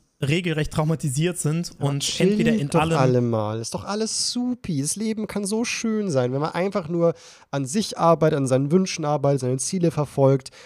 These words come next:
Speaker 2: Einfach, ähm, wenn man mal abschalten will, dann schnappt dir von mir aus sogar ein Bierchen. Ist mir scheißegal, aber chill
Speaker 1: Ja.
Speaker 2: doch einfach. Warum muss man sich überall so reinstressen und immer seine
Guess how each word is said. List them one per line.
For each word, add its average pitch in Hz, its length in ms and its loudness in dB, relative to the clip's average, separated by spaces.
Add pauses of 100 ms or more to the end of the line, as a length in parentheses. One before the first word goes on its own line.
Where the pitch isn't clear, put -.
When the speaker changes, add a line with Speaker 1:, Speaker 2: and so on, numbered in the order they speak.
(120)
Speaker 2:
Einfach, 147 500 -4
ähm, 143 400 -2 (300)
wenn 135 220 0
man 165 100 4
mal 147 480 4
abschalten 160 540 0
will, 156 160 4
dann 143 200 2
schnappt - 320 -2
dir 156 100 2
von 147 160 0
mir 143 160 0
aus 147 120 -2
sogar 120 180 -2
ein 123 120 0
Bierchen. 127 360 -2
Ist 113 120 -8
mir 131 140 -2
scheißegal, 120 560 0
aber 117 180 -2 (300)
chill 175 240 0
Speaker 1:
Ja. 185 80 6
Speaker 2:
doch 175 180 0
einfach. 127 540 -4
Warum 170 260 0
muss 175 140 0
man 175 100 0
sich 156 140 -6
überall 170 360 0
so 147 140 -4
reinstressen 151 800 -4
und 143 100 -6
immer 165 160 2
seine 143 220 2